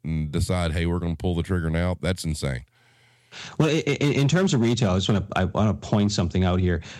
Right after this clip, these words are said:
Speaker 2: Uh, you, you've all heard for years about, um, how, uh, oh, raising wages causes inflation.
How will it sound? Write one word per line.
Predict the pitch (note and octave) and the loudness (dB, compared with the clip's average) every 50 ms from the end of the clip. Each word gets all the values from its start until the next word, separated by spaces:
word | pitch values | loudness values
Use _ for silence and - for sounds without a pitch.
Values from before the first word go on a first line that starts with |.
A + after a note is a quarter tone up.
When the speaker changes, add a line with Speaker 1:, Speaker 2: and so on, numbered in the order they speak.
| - - | -4 -2
Speaker 2:
Uh, | - G2 F#2+ - | 0 0 0 0
you, | - F2+ G#2+ A2+ G#2+ | 0 0 0 2 2
you've | A2+ A2+ A2+ | 2 2 2
all | A#2 A#2+ C3 C3 B2 | 2 2 2 2 2
heard | A2+ A#2+ A2 G#2 F#2 | 2 2 2 2 0
for | - - G2 F2+ F2 E2+ E2 - | 0 -2 0 0 0 -2 -2 -2
years | - G2 G#2 G2+ G2 F#2+ F#2 - - - - - | 0 0 2 2 2 0 -2 -4 -6 -6 -2 -2
about, | F#2+ F#2 G2 F#2+ F#2 F2+ E2+ - - | 0 2 2 2 0 0 0 0 0
um, | F#2 F2+ F2+ F2+ F2 F2 E2 D#2+ - - - - - - | 0 2 2 2 2 2 0 -2 -4 -8 -14 -10 -4 -2
how, | G2 G2+ G2+ G2 F#2+ F#2 F#2 F#2 F2+ - - | 0 2 2 2 2 2 2 2 0 0 0
uh, | - F2+ F2 F2 E2+ - - - | 0 0 0 0 -2 -2 -2 -2
oh, | G2 G2+ - | -2 0 0
raising | - G#2 A2+ A2+ A2+ A2+ A2 A#2 A2 G2 F#2 F#2 E2+ - F2 D#2+ | 0 0 2 2 2 2 2 0 0 0 0 0 -2 -2 -2 -2
wages | F#2 G#2 G2+ G2 F#2 F#2 F2+ E2 D#2+ - | 0 0 0 0 0 0 -2 -2 -2 -4
causes | - - - - G2+ G2 G2 G2 F2+ F2 E2+ F2+ | -6 -8 -6 -2 0 0 0 0 0 0 0 0
inflation. | F2 E2+ - - F#2+ F#2 F2+ - - E2+ D2 | -2 -2 0 0 0 0 0 -2 -2 -6 -8